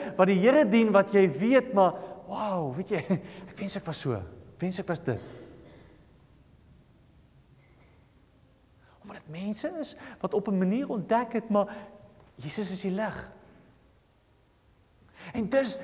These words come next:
dis wie ons moet wees. Dis ons gehoorsaamheid aan Jesus wat lig afgee. Ons is nie die lig nie.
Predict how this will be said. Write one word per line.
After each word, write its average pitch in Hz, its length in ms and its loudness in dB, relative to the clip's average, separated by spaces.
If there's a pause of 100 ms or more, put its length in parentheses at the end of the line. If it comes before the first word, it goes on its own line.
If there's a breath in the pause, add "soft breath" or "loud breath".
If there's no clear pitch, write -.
(120 loud breath)
dis 285 240 0 (120)
wie 254 160 2
ons 294 320 4
moet 285 180 2
wees. - 520 -2 (2250 loud breath)
Dis 277 220 6 (160 loud breath)
ons 285 280 6
gehoorsaamheid 269 1000 4
aan 208 260 -2
Jesus 240 400 0
wat 170 120 0
lig 170 240 2
afgee. 127 440 -2 (760)
Ons 269 200 2
is 277 80 -2
nie 349 160 0
die 330 120 8
lig 254 260 6
nie. 110 180 -6